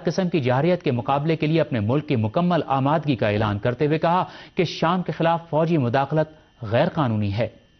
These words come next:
انہوں نے کہا کہ اسرائیل کے علاوہ ترکی اور اردن بھی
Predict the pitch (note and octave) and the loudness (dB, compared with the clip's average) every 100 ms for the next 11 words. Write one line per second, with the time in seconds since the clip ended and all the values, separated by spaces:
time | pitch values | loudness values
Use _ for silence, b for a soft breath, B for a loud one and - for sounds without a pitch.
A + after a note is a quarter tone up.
0 | B B A#2 B2+ C3+ C3+ D3 D#3+ E3 C#3 | B B -6 -2 0 0 0 0 0 -2
1 | G#2+ C3+ C#3+ C3+ B2+ B2 C#3+ D#3+ - A#2+ | -2 0 0 0 0 0 0 -2 0 -2
2 | A2+ D#3 B2+ A2+ B2 D3 C3+ D#3 | 2 2 2 2 2 2 0 -2